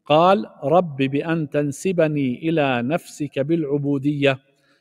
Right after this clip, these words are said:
فأنزل الله تعالى فيه: 'سبحان الذي أسرى بعبده.'" وقوله ليلا نصب على الظرف، فإن قيل:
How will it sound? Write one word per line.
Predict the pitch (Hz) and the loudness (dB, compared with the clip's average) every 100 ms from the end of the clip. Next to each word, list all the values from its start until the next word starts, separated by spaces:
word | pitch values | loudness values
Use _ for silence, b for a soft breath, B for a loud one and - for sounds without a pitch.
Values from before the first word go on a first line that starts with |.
| _ | _
فأنزل | - 143 196 160 147 | -4 -2 -2 0 -2
الله | 139 143 156 143 | 0 0 -2 -2
تعالى | 135 127 151 143 131 | -4 -2 2 2 0
فيه: | - 160 202 190 _ _ _ | -2 -4 -4 -4 _ _ _
'سبحان | - 156 147 131 170 175 143 | -4 0 0 0 -2 -2 -2
الذي | 127 131 165 143 123 | -4 -2 -4 -4 -6
أسرى | - 170 - 147 151 | -6 -8 -6 -2 0
بعبده.'" | 135 123 135 113 117 - _ _ _ _ _ _ | 0 -2 -4 -6 -10 -10 _ _ _ _ _ _
وقوله | 143 - 269 220 151 139 135 | -2 0 0 0 -2 -2 0
ليلا | 156 196 185 214 214 - _ | 2 0 0 -2 -4 -8 _
نصب | 147 202 - 175 170 | -4 -4 -2 -2 0
على | 160 143 151 | 0 2 0
الظرف، | 143 127 131 113 - _ _ _ _ _ _ _ _ _ _ _ _ - | 0 0 -2 -2 -14 _ _ _ _ _ _ _ _ _ _ _ _ -4
فإن | 175 190 | -4 -4
قيل: | - 208 220 | -4 -2 -2